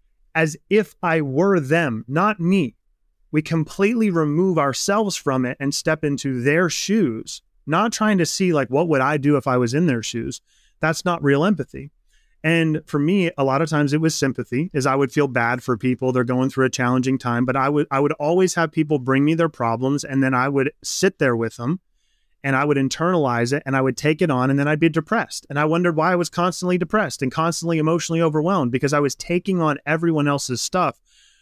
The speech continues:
rather than where the fierce came to be, where I started to round out my understanding of empathy, is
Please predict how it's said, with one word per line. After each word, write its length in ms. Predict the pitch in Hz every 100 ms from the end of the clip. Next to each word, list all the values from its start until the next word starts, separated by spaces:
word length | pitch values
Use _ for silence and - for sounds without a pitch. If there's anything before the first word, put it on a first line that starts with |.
| _ -
rather 480 | 143 175 208 185
than 320 | 143 131 127 131
where 240 | 139 143 135
the 100 | 123
fierce 560 | - 180 190 160 - - -
came 260 | 143 139
to 100 | 127
be, 220 | 120 117
where 160 | 120 123
I 80 | 127
started 340 | - 139 135
to 80 | 123
round 460 | 117 123 135 151 143
out 160 | 139
my 120 | 123
understanding 720 | 131 127 117 - 147 151 135
of 100 | 120
empathy, 520 | 123 117 117 - 113 - _ - _ _ - - - _ _ -
is 400 | 143 139 131